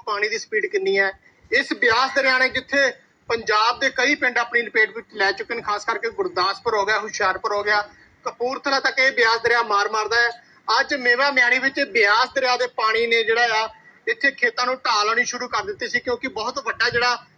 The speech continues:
ਖਤਰਾ ਇੱਥੇ ਬਣ ਗਿਆ ਸੀ। ਪਰ ਪ੍ਰਸ਼ਾਸਨ ਤੇ, ਤੇ ਪਿੰਡ ਦੇ ਲੋਕ ਜਿਹੜੇ ਸਮੇਂ ਸਿਰ ਪਹੁੰਚ ਗਏ, ਜਿਸ ਕਾਰਨ ਇਹ ਖਤਰਾ ਜਿਹੜਾ ਟਲ ਗਿਆ। ਹਾਲੇ ਤੱਕ ਵੀ ਪਿੰਡ ਦੇ ਜਿਹੜੇ ਲੋਕ ਆ,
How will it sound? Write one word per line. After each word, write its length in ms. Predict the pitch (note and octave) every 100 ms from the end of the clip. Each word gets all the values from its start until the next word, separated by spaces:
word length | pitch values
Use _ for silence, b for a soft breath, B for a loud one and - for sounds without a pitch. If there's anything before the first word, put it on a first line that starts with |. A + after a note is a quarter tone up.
| _
ਖਤਰਾ 240 | B3 A#3+ B3
ਇੱਥੇ 160 | - A#3
ਬਣ 180 | A3 G#3+
ਗਿਆ 120 | A3+
ਸੀ। 120 | C4
ਪਰ 180 | C4+ A#3+
ਪ੍ਰਸ਼ਾਸਨ 680 | - A3+ - A3 - C4 C4
ਤੇ, 400 | - _ - B3
ਤੇ 100 | B3
ਪਿੰਡ 260 | D4 A#3
ਦੇ 160 | B3+ B3
ਲੋਕ 280 | G#3+ A#3 A3
ਜਿਹੜੇ 200 | A#3+ A#3
ਸਮੇਂ 260 | G#3+ A3
ਸਿਰ 180 | A3 A#3
ਪਹੁੰਚ 300 | G#3 G#3+ A3
ਗਏ, 140 | A#3 A#3+
ਜਿਸ 200 | A#3+ -
ਕਾਰਨ 280 | G#3+ G3+ A3+
ਇਹ 140 | G3
ਖਤਰਾ 300 | G3 G3 G#3+
ਜਿਹੜਾ 320 | G3+ G#3 A3 A3 b b _
ਟਲ 180 | G#3+ A3+
ਗਿਆ। 160 | A#3 C4
ਹਾਲੇ 220 | G#3+ C4
ਤੱਕ 220 | C#4 C4+
ਵੀ 100 | C4
ਪਿੰਡ 260 | - C4 B3
ਦੇ 100 | B3+
ਜਿਹੜੇ 200 | B3+ C4
ਲੋਕ 360 | A3 A3+ A#3
ਆ, 120 | B3+